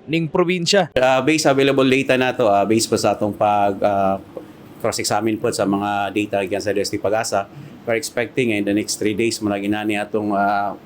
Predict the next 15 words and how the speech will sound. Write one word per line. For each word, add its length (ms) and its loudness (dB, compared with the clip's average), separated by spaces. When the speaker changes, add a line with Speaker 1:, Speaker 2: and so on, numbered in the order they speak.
Speaker 2:
ah, 240 0
temperatura, 640 0
na 160 0
ubos 320 0
atong 160 -2
temperatura, 640 0
inani 320 -2
atong, 480 -4
ah, 160 0
weather 400 0
nga 160 -2
gina-expect 560 -4
nato. 320 -4
So, 480 -2
again, 480 -2